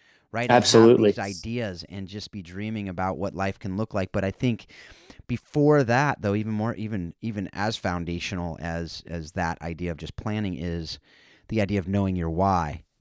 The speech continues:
Speaker 1: knowing your purpose, knowing
Speaker 2: Mm.
Speaker 1: what you're here to do. And, you know, it seems to me, a lot of it you talked about leading and re-, you know, writing and so on, it's impacting others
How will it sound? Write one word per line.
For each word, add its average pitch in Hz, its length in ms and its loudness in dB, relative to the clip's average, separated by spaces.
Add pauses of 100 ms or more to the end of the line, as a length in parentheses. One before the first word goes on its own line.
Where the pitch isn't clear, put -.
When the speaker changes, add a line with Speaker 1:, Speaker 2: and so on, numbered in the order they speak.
Speaker 1:
knowing 98 520 -2
your 82 140 -6
purpose, - 600 -6
knowing 101 360 -4
Speaker 2:
Mm. 113 160 6
Speaker 1:
what 101 220 6
you're 90 240 -4
here 92 420 -6
to 104 140 -10
do. 78 500 -8 (400)
And, 92 120 -6
you 92 60 -4
know, 87 160 -4
it 85 100 -8
seems 104 420 -4
to 95 100 -6
me, 95 320 -4
a 101 40 -8
lot 87 220 -4
of 82 100 -6
it 85 120 -6
you 80 160 -10
talked 87 280 -4
about 90 260 -4
leading 87 340 -4
and 80 120 -8
re-, 90 260 -6
you 87 100 -8
know, 82 100 -6
writing 87 480 -4
and 80 100 -8
so 98 220 -4
on, 85 220 -4
it's 80 320 -10
impacting 90 580 -6
others 85 460 -8